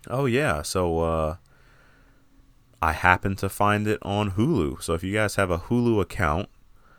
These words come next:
the third movie, outside of the two movies that are retelling the story of Made in Abyss, which are both on Hulu as well, uh, based on my quick research.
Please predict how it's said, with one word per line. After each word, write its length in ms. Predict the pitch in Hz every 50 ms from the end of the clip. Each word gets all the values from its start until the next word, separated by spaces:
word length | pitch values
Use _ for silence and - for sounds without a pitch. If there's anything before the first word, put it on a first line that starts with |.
| - - - - - - - -
the 420 | - 90 87 95 95 92 92 92 92
third 360 | - - 104 104 117 127 123
movie, 500 | 117 104 95 90 85 92 98 104 120 120 117 - _ - - - - - - - - _ - _ _ - _ -
outside 400 | 90 98 95 - - 101 98 98
of 80 | 90
the 80 | 82 87
two 340 | - - - - 101 101 95 92
movies 360 | 90 90 90 87 90 85 87
that 100 | 92 85
are 80 | 82 78
retelling 600 | 78 90 95 90 - - 92 95 101 98 87 78
the 80 | 76
story 380 | 73 - - - 76 78 76 73
of 80 | 73 73
Made 220 | 78 76 76 76
in 100 | 76 73
Abyss, 480 | 76 73 71 78 76 76 - - - -
which 200 | - 85 85 -
are 80 | 90 85
both 260 | 85 107 127 123 - -
on 200 | - 92 85 82
Hulu 420 | - - 107 101 95 90 85 60
as 140 | 58 73 73
well, 400 | 78 87 98 87 71 69 76 85 - _ _ _ _ - - - - - _ - -
uh, 240 | - 78 76 73 71
based 340 | 73 82 85 85 - - -
on 120 | 80 78
my 380 | 76 76 76 73 71 71 78 - - _
quick 220 | - 87 82 -
research. 680 | 78 82 82 - - 76 73 76 - - - - -